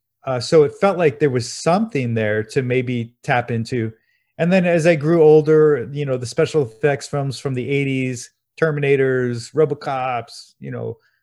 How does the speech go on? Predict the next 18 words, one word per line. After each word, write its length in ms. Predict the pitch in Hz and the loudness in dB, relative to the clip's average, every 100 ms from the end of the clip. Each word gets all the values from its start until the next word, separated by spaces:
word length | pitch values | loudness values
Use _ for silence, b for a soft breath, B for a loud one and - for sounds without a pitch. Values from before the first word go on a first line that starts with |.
| _ | _
Willow, 600 | 127 151 160 151 143 143 | -4 2 4 4 4 2
like, 240 | 139 143 | 2 -2
all 260 | 143 170 185 | 4 4 4
the 100 | 165 | 2
things 280 | - 165 139 | -2 -4 0
that 140 | 147 | -2
still 360 | - - 160 160 | -2 0 2 2
use 260 | 151 147 | 0 -4
stop 280 | - 151 131 | -4 -4 -4
motion, 560 | 127 139 147 135 117 110 _ _ _ _ _ _ _ _ - | -2 -2 -2 -6 -6 -8 _ _ _ _ _ _ _ _ -2
uh, 240 | 127 127 | 0 0
and 160 | 151 143 | -2 -4
special 360 | - 160 165 135 | 0 0 2 0
effects, 360 | - 147 - | 0 -2 -2
practical 480 | - 139 127 - 143 | -4 -4 -4 -2 -2
effects, 360 | 123 147 127 - | 0 -4 -4 -6
masks, 640 | 131 131 127 120 - - | -4 -4 -4 -6 -12 -18
creatures, 760 | - - 143 120 131 120 113 | -14 -8 -8 -6 -6 -4 -8